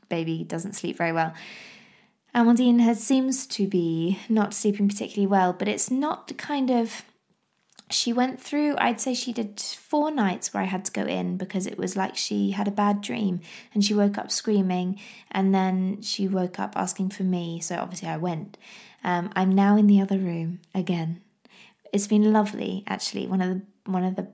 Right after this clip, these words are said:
great things about lockdown is Hendrik and I have been back in the same bedroom because Hendrik hasn't been working. Normally right now he'd be on his summer roster, which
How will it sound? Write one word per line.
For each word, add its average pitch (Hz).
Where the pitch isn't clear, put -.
great 196
things 208
about 196
lockdown 185
is 190
Hendrik 185
and 180
I 165
have 170
been 175
back -
in 180
the 180
same 202
bedroom 208
because 175
Hendrik 190
hasn't 240
been 240
working. 202
Normally 196
right 196
now 190
he'd 190
be 190
on 185
his 185
summer 185
roster, 175
which -